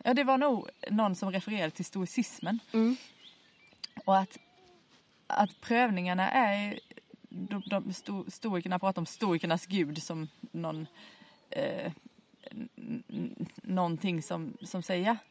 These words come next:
Speaker 1: "Här, här får du en, en övning så du har chans att,
Speaker 2: Mm.
Speaker 1: att se liksom
Speaker 2: Mm.
Speaker 1: vad du är kapabel till,
Speaker 2: Mm.
Speaker 1: vad du, vad du kan lösa."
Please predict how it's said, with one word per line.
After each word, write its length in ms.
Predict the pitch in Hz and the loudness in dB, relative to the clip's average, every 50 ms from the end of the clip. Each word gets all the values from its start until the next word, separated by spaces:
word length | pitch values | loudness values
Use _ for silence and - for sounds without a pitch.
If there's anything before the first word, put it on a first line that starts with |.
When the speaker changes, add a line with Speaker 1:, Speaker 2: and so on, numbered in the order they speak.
| _ - | _ -20
Speaker 1:
"Här, 260 | _ - 220 208 202 - - | _ 2 4 4 4 4 0
här 160 | 190 220 208 | 0 0 0
får 220 | 196 - 233 202 | 0 0 -2 0
du 140 | 180 185 180 | 0 2 2
en, 120 | 175 185 - - - - | 2 0 -2 -4 -4 2
en 180 | - 190 185 - | 4 4 4 6
övning 340 | 185 202 202 180 170 165 156 | 6 6 6 4 2 -4 -4
så 100 | - 185 | -2 -2
du 80 | 175 180 | 0 2
har 100 | 180 175 | 0 0
chans 440 | - - 220 170 160 165 160 - | 4 4 6 6 6 2 0 2
att, 280 | 180 180 175 - - - - | 2 2 0 0 -6 -4 2
Speaker 2:
Mm. 260 | 247 262 285 302 339 349 | 4 6 6 6 6 6
Speaker 1:
att 160 | 202 185 - | 4 2 2
se 360 | - - - 262 214 190 185 | -4 0 2 4 6 6 6
liksom 380 | 190 196 185 - 202 190 185 175 - - - | 4 4 0 0 0 0 0 -2 -4 -6 -2
Speaker 2:
Mm. 220 | 220 220 220 226 - | 2 2 2 2 0
Speaker 1:
vad 220 | - 185 208 208 202 | 0 4 4 4 6
du 60 | 233 | 4
är 60 | 233 | 2
kapabel 540 | - 247 - - - 277 240 214 190 190 214 | 4 2 0 2 4 4 6 6 4 2 -2
till, 280 | - - - 254 262 254 | -4 -2 0 2 4 6
Speaker 2:
Mm. 120 | 247 262 - | 6 6 6
Speaker 1:
vad 140 | 220 220 | 4 2
du, 60 | 208 220 | 2 0
vad 200 | 196 226 226 214 | -2 -2 -2 -2
du 80 | 226 | -4
kan 240 | 214 - 226 220 214 | -2 0 0 0 2
lösa." 420 | 220 233 254 247 - - - 208 | 2 2 2 2 0 -2 -4 -4